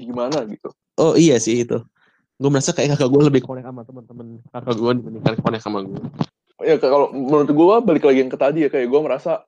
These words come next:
Speaker 1: kayaknya gua sama dia bakal aman lagi. Kayak gua debat-, misalkan gua debatin sekarang juga nantinya pasti aman-aman lagi gitu. Makanya kayak nggak ada, nggak ada sesuatu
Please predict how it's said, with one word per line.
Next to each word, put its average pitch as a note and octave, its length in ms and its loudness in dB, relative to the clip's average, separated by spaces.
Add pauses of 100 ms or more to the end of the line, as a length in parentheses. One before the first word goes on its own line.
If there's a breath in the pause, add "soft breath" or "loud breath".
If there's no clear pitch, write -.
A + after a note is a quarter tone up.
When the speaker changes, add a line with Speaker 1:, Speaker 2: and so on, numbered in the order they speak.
(120)
Speaker 1:
kayaknya C3+ 320 -6
gua F#3+ 80 0
sama D#3+ 240 -4
dia B2 400 -2 (160)
bakal B2 240 0
aman A#2 240 -2
lagi. A2+ 480 -4 (240)
Kayak A#2+ 400 0 (320)
gua B2+ 240 -2
debat-, B2 380 -2 (100)
misalkan C3+ 340 -4
gua B2+ 140 -2
debatin A#2 400 -4
sekarang D#3+ 240 -2
juga B2 240 -6
nantinya A#2+ 480 -10 (160)
pasti C#3+ 240 -2
aman-aman A2 480 -4
lagi A#2 320 -8
gitu. G#2+ 240 -12 (500 soft breath)
Makanya C#3+ 220 -2
kayak A2+ 280 2 (360)
nggak C#3+ 160 4
ada, C#3+ 160 4
nggak C#3+ 320 0
ada D3 100 0
sesuatu E3+ 320 -2